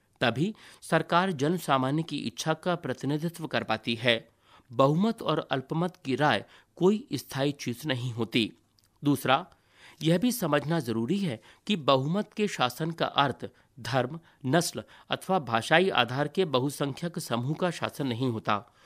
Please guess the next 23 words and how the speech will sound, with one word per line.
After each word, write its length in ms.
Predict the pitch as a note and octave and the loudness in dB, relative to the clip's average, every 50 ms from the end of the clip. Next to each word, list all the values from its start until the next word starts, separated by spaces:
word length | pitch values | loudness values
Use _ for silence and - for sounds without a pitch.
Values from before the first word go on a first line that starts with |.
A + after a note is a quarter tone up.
| - - - - - - B2+ | -20 -20 -20 -20 -10 0 2
बहुमत 420 | B2+ C3 D3 D#3 E3 F3 F3 - | 4 4 6 4 2 2 0 0
के 120 | - D#3+ | 0 0
शासन 400 | C#3 - - A2 - - C3+ B2+ | 0 2 0 0 0 0 -4 -4
का 140 | A#2+ C3 A#2+ | 0 0 0
मतलब 340 | G#2+ G2+ - - A2 G#2 F#2+ | -2 -2 -4 -4 -4 -4 -4
होता 260 | G#2+ A2+ - E3 F#3 | -4 -2 4 4 4
है 240 | G3+ G3+ A3 G#3 E3+ - - - - - _ | 4 4 0 -2 -4 -6 -12 -20 -20 -14 _
कि 120 | - F#3+ F3+ | 0 0 0
हर 300 | D#3+ - - E3+ F#3+ F#3+ | 0 0 -2 -2 -2 -2
फैसले 480 | - - - B2+ B2+ - - E3+ F#3 | -2 0 0 0 0 0 0 0 2
या 200 | F#3+ F3 D#3 E3 | 2 2 2 0
चुनाव 420 | D#3 D#3+ - C3+ G#2+ A#2+ C#3 F3 G3 | 0 0 -4 -4 -2 0 2 2 2
में 180 | D#3+ A#2 G#2 - - - - - _ - | 2 2 0 0 -6 -20 -20 -4 _ 6
अलग-अलग 540 | E3 F3 F#3+ G#3 G3 D3+ C#3+ B2 A#2+ G#2+ G#2 | 6 6 6 4 2 2 2 0 0 0 -2
लोग 380 | G2+ G#2+ C3+ F3+ G#3 G3+ - - - - - | 0 4 6 6 6 6 2 -16 -16 -4 2
और 100 | D#3 D#3 | 2 2
समूह 480 | - - - D3 C#3+ C#3 D#3 F3+ G3 D3+ | 2 2 0 0 2 2 0 0 0 2
बहुमत 440 | B2+ B2+ B2+ C3+ D#3 E3+ E3+ E3 - | 2 0 0 2 0 -2 -2 -2 -2
का 140 | - D#3+ | -2 -2
निर्माण 300 | D#3+ E3+ F3 E3 D#3 A#2+ | 0 -2 -2 0 -2 -2
कर 140 | A#2 - G#2+ | -2 -4 -8
सकते 300 | - - G#2+ - - B2 | -8 -8 -10 -4 -4 -2
हैं 240 | A2+ G#2+ A#2 G#2 | -2 0 -2 -4